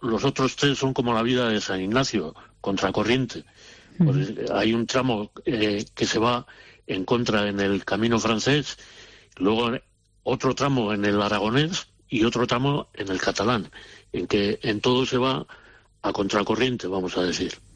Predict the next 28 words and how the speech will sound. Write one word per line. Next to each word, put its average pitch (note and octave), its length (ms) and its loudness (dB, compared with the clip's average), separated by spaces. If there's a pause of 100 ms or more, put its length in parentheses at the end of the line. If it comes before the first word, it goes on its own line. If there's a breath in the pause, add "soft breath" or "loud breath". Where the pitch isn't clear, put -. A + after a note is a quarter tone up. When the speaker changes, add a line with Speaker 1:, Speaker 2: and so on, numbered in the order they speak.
(140)
Speaker 2:
Ujú. D#3 460 4 (300 loud breath)
Claro, F3 160 2
y F#3+ 160 2
de E3 100 2
todas G3+ 280 0
las F#3 120 2
etapas F3+ 320 2
del E3+ 140 2
camino, F3 280 2
Fermín, F3 380 2
imagino E3 360 4
que E3 80 0
las D3+ 140 2
habrá D#3 200 2
más D#3 160 4
gratificantes D#3 840 2
y F3 120 2
las C#3+ 180 2
habrá D3 600 4
más C#3+ 180 4
duras. E3+ 340 2
No E3+ 80 6
sé F3+ 120 2
cuál F3 160 2
es D#3 80 2
la E3 100 4
más D#3 260 2
difícil, C#3+ 520 2